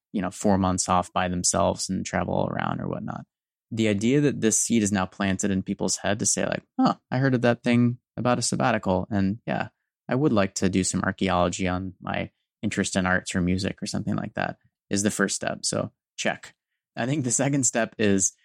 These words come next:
primarily people's objections are around cost, optics, and responsibilities.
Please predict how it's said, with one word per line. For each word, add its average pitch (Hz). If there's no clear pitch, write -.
primarily 143
people's 120
objections 98
are 90
around 95
cost, 117
optics, -
and 107
responsibilities. 98